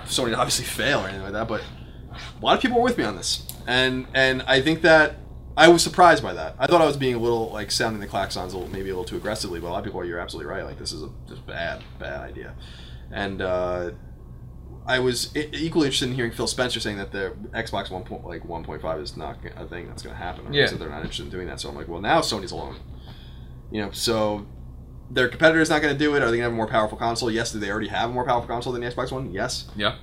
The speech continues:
Speaker 1: So, um,
Speaker 2: I, I mean,
Speaker 1: I don't know, man. I, I don't, I don't know about this.
Speaker 2: I don't think it hurts either way. You're, t-, again, t-, I think very much,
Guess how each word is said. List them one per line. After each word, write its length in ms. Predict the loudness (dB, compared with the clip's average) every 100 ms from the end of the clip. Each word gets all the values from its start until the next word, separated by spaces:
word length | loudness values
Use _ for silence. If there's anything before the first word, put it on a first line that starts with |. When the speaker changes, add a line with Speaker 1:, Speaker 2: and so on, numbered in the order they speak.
| -8
Speaker 1:
So, 600 | 0 4 6 8 6 4 -2
um, 520 | 0 2 0 -2 -6 -10 -14 -14 -12 -14 -14 -14 -14 -14 -14 -14 -14 -14 0 10
Speaker 2:
I, 220 | 10 10
I 100 | 8
mean, 80 | 10
Speaker 1:
I 40 |
don't 140 | 10 10
know, 120 | 10
man. 300 | 8 4 4
I, 260 | 4 6
I 20 | 6
don't, 180 | 4 6
I 100 | 6
don't 160 | 8
know 120 | 8
about 200 | 10 10
this. 280 | 8 2 0 -4 -16 -16 -16 -16 4 12
Speaker 2:
I 120 | 12
don't 120 | 12
think 120 | 8
it 260 | 2 0 -2
hurts 300 | 0 0 2
either 140 | 2
way. 140 | 4 4
You're, 220 | 4 4
t-, 100 | 4
again, 300 | 2 2 0
t-, 100 | -2 -2
I 80 |
think 160 | 0 0
very 160 | 0 0
much, 340 | -2 -4 -8